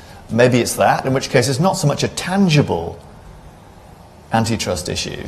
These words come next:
as a, as an organic economies of scale. Or is it something else? I think, as I said, that there's a lot to be said. You can get the same,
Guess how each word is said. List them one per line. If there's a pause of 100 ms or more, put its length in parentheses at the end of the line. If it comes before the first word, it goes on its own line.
(840)
as
a,
as
an
organic
economies
of
scale. (640)
Or
is
it (200)
something (320)
else? (800)
I
think,
as (400)
I
said,
that
there's
a
lot
to
be
said. (380)
You
can
get
the
same,